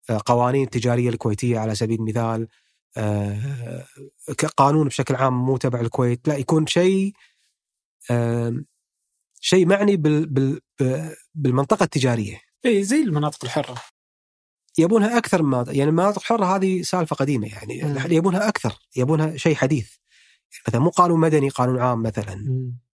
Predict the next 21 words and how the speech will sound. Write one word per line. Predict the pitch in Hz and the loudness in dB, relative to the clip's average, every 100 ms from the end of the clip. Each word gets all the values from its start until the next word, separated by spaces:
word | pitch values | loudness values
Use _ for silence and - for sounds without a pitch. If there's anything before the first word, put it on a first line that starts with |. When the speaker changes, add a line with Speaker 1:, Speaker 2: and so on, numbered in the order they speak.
| _ | _
Speaker 1:
آم، | 123 113 110 113 113 117 127 131 135 _ _ _ _ _ - | -4 -2 -2 -6 -8 -10 -10 -10 -12 _ _ _ _ _ -12
آه، | 135 127 123 131 131 135 147 - | -6 -4 -6 -6 -10 -12 -12 -2
يعني | 123 120 | 0 2
في | 196 208 | 4 4
أمور، | 202 233 240 226 - _ _ _ _ - | 4 4 4 2 -4 _ _ _ _ -10
آه، | 175 - - _ - | -6 -8 -10 _ 0
واضح | 165 262 226 165 | 4 6 4 0
جدًا | - 139 127 | -2 -2 0
من | 170 180 175 | 0 0 0
ذيك | 175 160 | 0 -2
الأيام | 165 139 135 | 0 0 0
كان | 147 | 0
في | 139 | 0
مشاحنات | 131 135 127 131 120 | 0 -2 0 -2 -2
بين | 127 120 | -2 -2
أعضاء | 117 123 123 | -2 -2 -2
مجلس | 117 110 | -4 -2
الأمة | 120 113 | -2 -2
وما | 113 117 117 | -2 -2 -2
إلى | |
ذلك، | 123 156 | -2 -4